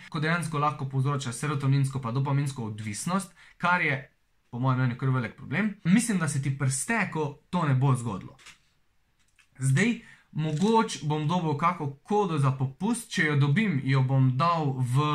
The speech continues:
opis. A, tule gor bom itak dal vse linke, kar pač najdem, oziroma od spod bom dal vse linke, kjer lahko pridete do steka. Teda ja, rad bi se še enkrat zahvalil podjetju oziroma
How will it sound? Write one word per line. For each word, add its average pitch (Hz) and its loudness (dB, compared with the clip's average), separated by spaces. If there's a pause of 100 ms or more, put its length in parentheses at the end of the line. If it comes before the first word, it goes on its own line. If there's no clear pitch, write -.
(180)
opis. 208 -2 (280)
A, 160 -2
tule 240 2
gor 214 2
bom 196 2
itak 165 -2
dal 175 0
vse 151 -2
linke, 185 0
kar 165 -4
pač 139 -4
najdem, 147 0
oziroma 123 2
od 117 -6
spod 156 -4
bom 127 0
dal 135 2
vse 135 -2
linke, 135 -2 (100)
kjer 180 -6
lahko 165 -4
pridete 135 -4
do 104 -8
steka. 135 -6 (1000)
Teda 214 0
ja, 214 2 (260)
rad 202 0
bi 196 2
se 185 -4
še 202 -2
enkrat 175 -6
zahvalil 165 -2
podjetju 147 0
oziroma 123 2